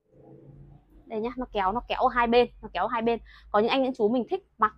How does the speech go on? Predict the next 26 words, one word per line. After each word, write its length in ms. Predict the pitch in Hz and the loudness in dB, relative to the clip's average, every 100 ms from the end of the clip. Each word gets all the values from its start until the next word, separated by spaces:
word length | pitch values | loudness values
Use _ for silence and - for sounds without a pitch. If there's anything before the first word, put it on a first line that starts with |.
| _ | _
là 200 | 190 190 | -4 -2
mặc, 180 | 185 180 - | -2 -4 -8
ờ, 80 | 185 185 | -8 -6
dạng 120 | 190 208 | -6 -6
mặc 220 | 208 - | -6 0
để 200 | 202 165 | 2 2
nó 120 | 165 | 0
ống 200 | - 185 | -6 -6
suông 300 | - 277 254 | 0 2 2
như 60 | 254 | 2
thế 120 | 202 | 0
này. 220 | 233 208 _ _ - | -2 -2 _ _ -6
Còn 120 | 196 | 0
có 80 | 202 | 0
những 100 | 208 | 0
anh 100 | 254 | -2
những 120 | 254 | -2
chú 180 | 254 214 | 0 0
thì 80 | 254 | 2
mình 180 | 214 202 | 2 0
lại 180 | - 190 | -2 -4
mặc 180 | 202 - | -6 -4
những 140 | 226 | -6
cái 100 | 247 | -2
đôi 180 | 240 254 | 2 4
bốt 200 | 254 359 | 6 6